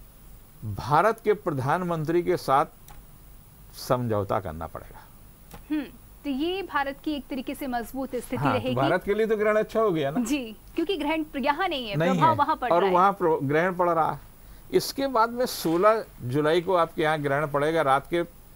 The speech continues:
Speaker 1: एक बजे के बाद में, एक बज करके सत्तावन
Speaker 2: ये
Speaker 1: मिनट, मतलब
Speaker 2: भारत में पड़ेगा?
Speaker 1: वो भारत में पड़ेगा।
Speaker 2: जी।
Speaker 1: और वो चार बज करके कुछ मिनट तक, जिस दिन ग्रहण पड़ेगा, उससे पहले मैं पूरी analysis भी करूँगा।
Speaker 2: जी।
Speaker 1: वो ग्रहण भारत में दिखाई देगा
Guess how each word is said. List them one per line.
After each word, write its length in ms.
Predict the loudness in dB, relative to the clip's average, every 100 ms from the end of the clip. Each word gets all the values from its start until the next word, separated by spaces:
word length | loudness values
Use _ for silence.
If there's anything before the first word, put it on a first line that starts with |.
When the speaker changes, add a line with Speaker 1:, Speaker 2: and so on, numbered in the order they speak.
| -20 -20 -20 -2
Speaker 1:
एक 200 | 0 2
बजे 200 | 0 0
के 140 | 0 0
बाद 200 | 2 0
में, 200 | -2 -4
एक 140 | -2
बज 160 | -4 -4
करके 260 | -6 -4
सत्तावन 440 | -4 -6 -4 -2 0
Speaker 2:
ये 60 |
Speaker 1:
मिनट, 120 | -2 -2
मतलब 120 | -2
Speaker 2:
भारत 300 | -2 -4 -8
में 100 | -8
पड़ेगा? 340 | -8 -6 -2
Speaker 1:
वो 120 | 0
भारत 340 | 2 2 0 -2
में 100 | -6
पड़ेगा। 220 | -8 -6
Speaker 2:
जी। 160 | -6 -8 -14 -20 -20 -20 -20 -20 -4 0
Speaker 1:
और 220 | 2 2
वो 380 | 2 2 2 -6 -20 -20 -20 -20 -20 -20 -10 2
चार 240 | 4 4
बज 200 | 2 -2
करके 340 | -2 0 -2
कुछ 200 | -2 -4
मिनट 220 | -2 -4 -2
तक, 200 | -4 -4 -12 -20 -20 -16 -4
जिस 120 | -2
दिन 200 | -2 -2
ग्रहण 280 | -2 -2 -2
पड़ेगा, 280 | -2 0 -2
उससे 220 | -2 -4
पहले 320 | -2 -2 -2
मैं 160 | -4 -4
पूरी 380 | -2 -2 -2 -6 -10
analysis 520 | -4 -2 0 -2 -4
भी 140 | -4 -4
करूँगा। 320 | -4 -6 -10 -14 -10 -10
Speaker 2:
जी। 200 | -10 -14 -18 -20 -4
Speaker 1:
वो 160 | 0 2
ग्रहण 340 | 2 2 0
भारत 360 | 0 0 0 0
में 140 | -2 -2
दिखाई 320 | -2 -2 0
देगा 380 | 0 0 0